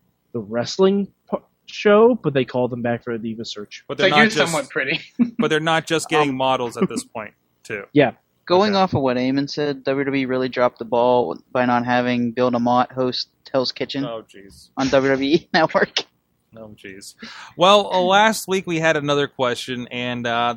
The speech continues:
Speaker 2: that was talking about, uh, what was it? Oh, losing televised matches or winning on the indies, and we had some responses to that via email, actually. Um, we had one from Tony's Beard, Tony C. Beardsley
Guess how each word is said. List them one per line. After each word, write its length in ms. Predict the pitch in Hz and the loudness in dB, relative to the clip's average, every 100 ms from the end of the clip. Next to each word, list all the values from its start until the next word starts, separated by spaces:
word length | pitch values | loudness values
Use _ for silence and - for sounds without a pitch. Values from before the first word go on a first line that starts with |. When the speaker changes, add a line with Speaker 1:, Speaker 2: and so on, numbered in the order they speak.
| 117 | -2
Speaker 2:
that 260 | 151 170 | -2 -2
was 200 | 165 151 | -4 -6
talking 540 | - 143 131 - 151 - | -6 -4 -4 -6 -14 -10
about, 920 | 117 127 _ 127 123 123 123 123 - | -8 -8 _ -2 2 2 0 -2 -6
uh, 400 | 135 123 120 120 | -4 0 0 0
what 160 | 120 202 | -2 -2
was 140 | 262 | -2
it? 100 | 220 143 | 0 4
Oh, 140 | 170 | 4
losing 420 | 151 185 214 202 | 4 0 0 -6
televised 600 | 165 - 175 160 165 151 | -8 -2 0 2 0 -2
matches 360 | 139 143 139 135 | -2 -2 -2 -4
or 120 | 123 | -4
winning 300 | 117 131 131 | -2 -4 -4
on 140 | 123 123 | -4 -6
the 80 | |
indies, 320 | 117 120 113 110 | -6 -8 -8 -10
and 100 | 110 | -10
we 80 | |
had 180 | 110 117 | -6 -6
some 220 | - 117 110 - _ - | -6 -8 -10 -20 _ -10
responses 540 | 123 - 117 117 117 | -8 -2 -2 -4 -8
to 80 | 120 | -6
that 260 | 113 107 | -4 -4
via 240 | - 127 127 165 | -4 -4 -4 -4
email, 380 | 208 151 104 | -4 -2 -4
actually. 500 | 98 101 - 123 151 - - - - | -4 -8 -6 -6 -6 -8 -20 -20 -8
Um, 920 | - 123 127 127 127 127 127 127 127 127 | 0 4 6 6 4 4 2 0 -4 -8
we 140 | 151 | -4
had 200 | 170 151 | -2 -2
one 160 | 165 196 | -2 -2
from 400 | - 180 147 127 | 4 4 4 -2
Tony's 580 | - - 180 220 226 185 - _ - | -10 -4 -2 0 -2 -4 -8 _ -6
Beard, 440 | 151 170 196 202 - | -2 0 0 -4 -10
Tony 360 | - 165 233 285 | -8 -4 -2 -2
C. 260 | - 226 220 | -4 -4 -4
Beardsley 680 | 151 147 208 160 117 92 | -4 0 0 0 -6 -12